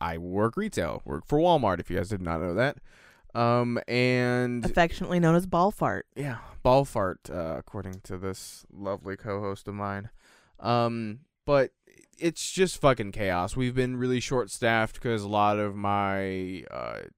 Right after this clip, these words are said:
Speaker 1: fellow associates have kinda gotten fired from,
Speaker 2: <laughs>
Speaker 1: you know, not being, uh,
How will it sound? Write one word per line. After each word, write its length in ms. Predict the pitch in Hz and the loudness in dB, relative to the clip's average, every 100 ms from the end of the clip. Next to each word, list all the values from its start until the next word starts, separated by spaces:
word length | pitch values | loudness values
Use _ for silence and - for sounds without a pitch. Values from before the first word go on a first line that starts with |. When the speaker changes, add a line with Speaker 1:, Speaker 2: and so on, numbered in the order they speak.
| _ _ 50 50 _ - | _ _ -20 -20 _ -20
Speaker 1:
fellow 320 | - 104 95 95 | -8 -4 -2 -4
associates 440 | - 95 95 - | -6 -6 -8 -8
have 160 | 90 - | -12 -10
kinda 220 | - 85 | -10 -8
gotten 260 | 92 55 - | -8 -10 -10
fired 480 | - 90 90 90 - | -4 -2 -2 -6 -12
from, 340 | - 90 90 90 | -8 -8 -6 -6
Speaker 2:
<laughs> 800 | - - - - - - - 269 | 0 0 0 -4 -10 0 6 6
Speaker 1:
you 140 | 123 | 6
know, 240 | 80 76 - - - _ | -6 -8 -12 -16 -20 _
not 380 | 120 135 127 123 | 2 4 4 4
being, 600 | 127 123 120 117 117 120 - - _ - | 2 4 2 0 -4 -6 -8 -16 _ -12
uh, 480 | 117 117 113 107 95 | -8 -6 -6 -6 -6